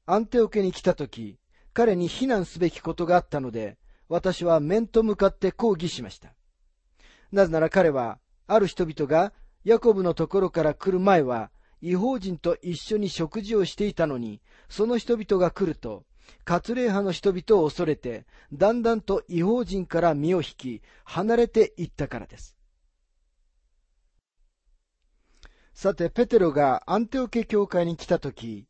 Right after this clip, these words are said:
おそらく次のようなことが起こったのだと思いますと、マギー博士はユーモアを交えて説明しています。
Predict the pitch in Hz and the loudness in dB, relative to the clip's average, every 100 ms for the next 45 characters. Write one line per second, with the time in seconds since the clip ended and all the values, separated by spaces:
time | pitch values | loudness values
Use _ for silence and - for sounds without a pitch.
0 | _ - - 180 170 - - 170 254 262 | _ -8 -4 0 0 -2 -14 -8 -4 -2
1 | 247 208 180 175 170 202 185 156 156 214 | -2 0 -2 -4 -4 2 4 4 0 -4
2 | - - 180 175 165 175 185 - 156 165 | -4 -2 -2 0 -2 -2 -4 -4 -6 -2
3 | 202 196 202 185 - 123 101 92 _ _ | -2 -2 -2 -4 -6 -10 -10 -14 _ _
4 | _ _ 185 185 160 139 147 156 - 165 | _ _ -2 -2 0 -2 -2 -4 -4 0
5 | 165 185 254 220 170 156 156 156 139 156 | 2 2 0 2 4 4 4 0 0 -4
6 | - 196 - 151 - 170 170 - 107 76 | 0 0 0 -4 -4 -4 -4 -8 -14 -16
7 | 82 - | -20 -20